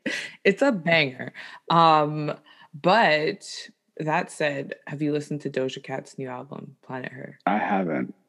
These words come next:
Speaker 1: I think everyone should listen to it 'cause I'm like, I love Doja Cat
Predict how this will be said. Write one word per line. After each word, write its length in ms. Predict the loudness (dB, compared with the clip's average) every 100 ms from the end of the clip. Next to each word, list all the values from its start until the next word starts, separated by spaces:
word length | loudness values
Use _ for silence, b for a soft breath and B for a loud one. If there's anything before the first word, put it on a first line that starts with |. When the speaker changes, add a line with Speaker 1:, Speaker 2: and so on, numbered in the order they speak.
| _ _ _ -6
Speaker 1:
I 140 | -4 -4
think 240 | -6 -6
everyone 340 | -6 -6 -8 -10
should 160 | -12
listen 240 | -12 -12 -10
to 140 | -8
it 180 | -8 -8
'cause 160 | -10 -8 -2
I'm 320 | -2 -2 -6
like, 360 | -6 -8 -14 -8
I 80 | -6
love 320 | -2 -4 -4
Doja 320 | -2 -4 -4 -6
Cat 320 | -6 -6